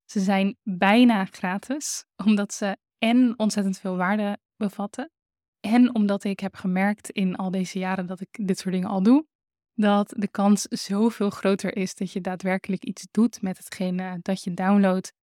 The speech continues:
als je er een kleine investering voor doet. Op dit moment van opnemen zijn de Almost Freebies vier euro. Dus nogmaals,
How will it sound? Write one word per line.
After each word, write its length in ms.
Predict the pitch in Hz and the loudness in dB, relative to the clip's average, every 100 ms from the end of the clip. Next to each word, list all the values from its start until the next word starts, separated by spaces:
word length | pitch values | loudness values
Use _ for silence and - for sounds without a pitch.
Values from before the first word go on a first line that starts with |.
| _ | _
als 220 | - 185 - | -6 -6 -4
je 80 | |
er 80 | 190 | -4
een 100 | 196 - | -6 -10
kleine 460 | - 214 202 214 196 | -4 2 4 6 4
investering 640 | 185 175 - 208 - 196 | 0 -4 -8 -8 -8 -10
voor 140 | - 226 | -10 -12
doet. 280 | - - - | -12 -14 -8
Op 140 | 214 | 0
dit 100 | 220 | 4
moment 320 | 233 220 220 | 6 6 6
van 140 | - - | 0 -4
opnemen 560 | 220 208 202 196 190 | 0 2 2 2 0
zijn 360 | 190 185 185 185 | 0 -2 -2 -2
de 300 | 175 175 180 | -2 -4 -4
Almost 480 | - 196 185 180 - | 0 2 2 -2 -6
Freebies 600 | - 202 185 180 - - _ | 0 0 2 -2 -4 -12 _
vier 400 | _ - 240 220 | _ 0 0 2
euro. 420 | 202 202 196 190 | -2 0 0 -2
Dus 140 | 180 | -2
nogmaals, 400 | 185 190 185 - | -4 -4 -8 -12